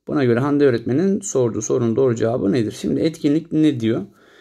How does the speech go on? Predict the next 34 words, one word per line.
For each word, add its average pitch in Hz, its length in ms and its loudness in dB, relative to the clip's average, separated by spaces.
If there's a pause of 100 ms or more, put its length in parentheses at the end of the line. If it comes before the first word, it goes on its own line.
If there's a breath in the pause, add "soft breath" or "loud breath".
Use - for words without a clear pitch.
(440 soft breath)
Dik 202 160 -2
koordinat 127 400 2
düzleminde 147 800 0
D 135 220 4
bir 127 100 0
eşittir - 340 -4
y 135 180 2
eşittir - 240 -6
x, 117 220 -6
yani 120 300 0
birinci 127 320 0
açıortay 123 540 -2
doğrusuyla 127 580 0
D 131 140 4
iki 131 200 -2
eşittir 117 380 -6
iki 127 260 -4
x 127 220 -8
artı 107 680 -2 (100)
y 117 360 2
eksi 104 360 -2
on 131 100 0
iki 123 200 -6
doğrularını 131 400 2
çizelim. 110 380 -4
Peki 151 240 -4
çizelim. 135 520 -4 (680 loud breath)
Şimdi 165 260 -4
öncelikle 156 840 0 (380)
hemen 135 340 -2
birinci 135 300 0
açıortayı 127 500 0
çizmek 117 340 -2
istiyorum. - 480 -6